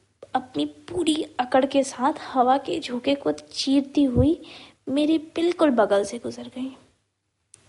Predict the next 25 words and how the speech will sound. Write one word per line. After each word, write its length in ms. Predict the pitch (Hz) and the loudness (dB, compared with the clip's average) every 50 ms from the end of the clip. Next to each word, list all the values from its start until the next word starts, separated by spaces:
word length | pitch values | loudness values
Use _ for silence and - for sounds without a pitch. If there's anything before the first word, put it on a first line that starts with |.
| - - - | -12 -6 -2
और 220 | - 285 285 262 | 2 4 2 4
वो 180 | 277 - 311 302 | 4 2 2 2
हवा 460 | 277 247 247 240 233 233 254 294 359 - - - - - - - - - - - - - _ _ - | 0 -2 -4 -4 -4 -2 -2 -2 -4 -6 -10 -12 -14 -14 -16 -18 -18 -20 -20 -20 -20 -20 _ _ -6
जो 200 | 254 247 - 294 | -4 0 0 0
ट्रेन 440 | 294 - - 254 269 285 311 339 339 | -2 0 0 2 2 4 2 2 2
से 180 | - 349 339 330 | 2 0 0 2
मात 380 | 302 269 254 262 277 277 - | 2 2 2 2 2 0 -2
खाकर 400 | - - 285 269 269 285 294 330 | 0 2 2 2 4 4 2 4
मानो 280 | 339 330 294 294 302 320 | 4 4 2 2 2 2
अपनी 300 | 320 311 - 330 320 302 | 0 0 0 -4 -4 -2
अना 360 | - - 262 262 277 285 302 | 0 0 2 4 4 2 2
की 140 | 294 302 302 | 2 -2 0
तसल्ली 540 | 294 285 262 262 - 269 262 269 269 302 294 | 2 2 0 2 2 2 2 4 2 2 4
की 140 | - 320 | 4 2
खातिर 460 | 302 - - 247 247 - 311 320 302 285 | 4 4 2 0 0 0 -2 -2 -2 -2
दोगुनी 480 | 269 - 262 285 269 285 320 349 349 | 2 2 4 4 4 2 2 2 2
ताकत 400 | 330 - 262 - 277 - 277 254 | 2 0 -2 -2 -2 -2 -2 -2
से 240 | - - - 311 330 | -2 -4 -2 -2 0
मेरे 240 | 330 330 302 277 254 | 2 2 2 2 2
जिस्म 440 | 233 247 277 277 277 - 285 277 262 | 2 0 -2 -2 -2 -2 -2 -2 0
पर 180 | - 262 247 | 0 -2 -2
वार 300 | 226 220 - - - 240 - | -2 -2 -4 -6 -8 -8 -10
कर 100 | - - | -12 -12
रही 220 | 233 - - 254 | -12 -12 -12 -12
थी। 340 | 247 - - 262 269 269 - | -12 -14 -12 -12 -12 -12 -14